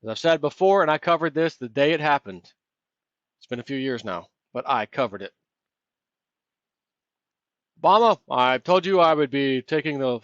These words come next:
troops out of Iraq. I'm proud to say that today is the day we're gonna take them out. Rah, rah, rah, make true my promise. Rah, rah, rah, rah. Oh, that's funny because I just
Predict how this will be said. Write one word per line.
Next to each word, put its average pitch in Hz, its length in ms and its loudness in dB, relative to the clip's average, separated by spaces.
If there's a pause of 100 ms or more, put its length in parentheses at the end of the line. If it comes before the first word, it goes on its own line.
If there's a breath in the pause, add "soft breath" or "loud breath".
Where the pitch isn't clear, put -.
troops 170 220 -4
out 160 120 4
of 131 80 -2
Iraq. 180 520 2 (100)
I'm 135 200 0
proud 165 320 4
to 147 60 -6
say 180 300 2
that 160 140 -2
today 165 240 0
is 165 100 -4
the 147 60 -8
day 170 220 2
we're 160 160 0
gonna 143 120 -2
take 165 220 0
them 151 140 -2
out. 190 320 4
Rah, 156 120 2
rah, 175 360 4
rah, 175 60 2
make 160 220 -4
true 185 180 -4
my 151 100 2
promise. 180 440 2
Rah, 180 100 0
rah, 175 220 2
rah, 165 280 2
rah. 160 280 0 (1900)
Oh, 160 100 0
that's 190 120 -2
funny 139 280 -2
because 139 300 -6 (440)
I 135 80 -4
just 147 200 -8